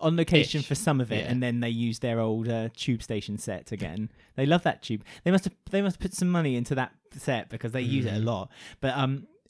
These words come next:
Speaker 1: it was, it was much bigger this time, that set. It was much more extensive. Like,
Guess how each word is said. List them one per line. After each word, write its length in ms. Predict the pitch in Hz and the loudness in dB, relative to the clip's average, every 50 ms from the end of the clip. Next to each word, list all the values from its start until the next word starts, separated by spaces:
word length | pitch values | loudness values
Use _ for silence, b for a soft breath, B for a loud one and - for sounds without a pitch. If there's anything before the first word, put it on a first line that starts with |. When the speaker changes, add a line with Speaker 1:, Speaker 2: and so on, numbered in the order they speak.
| _ - | _ -2
Speaker 1:
it 120 | 143 139 127 | -2 0 0
was, 160 | 135 127 147 | 0 -2 0
it 80 | 139 | -2
was 120 | 143 143 170 | -2 0 0
much 280 | 208 202 - - - | 0 -2 -2 -6 -4
bigger 220 | - 185 190 214 165 | -2 -2 2 2 0
this 220 | 104 104 - - | 0 -2 -10 -12
time, 320 | - - 110 101 107 107 113 | -8 -8 -8 -8 -6 -8 -8
that 180 | 113 - - | -8 -10 -12
set. 320 | - - 95 98 110 - - | -12 -10 -10 -10 -10 -12 -12
It 40 | 120 | -10
was 80 | 123 135 | -8 -8
much 180 | 151 170 - | -8 -8 -6
more 120 | 156 139 123 | -6 -8 -8
extensive. 680 | 120 - - - 151 160 147 139 - 98 - - - - | -8 -8 -6 -4 -4 -4 -4 -8 -12 -12 -12 -12 -12 -8
Like, 180 | 123 123 123 | -6 -6 -6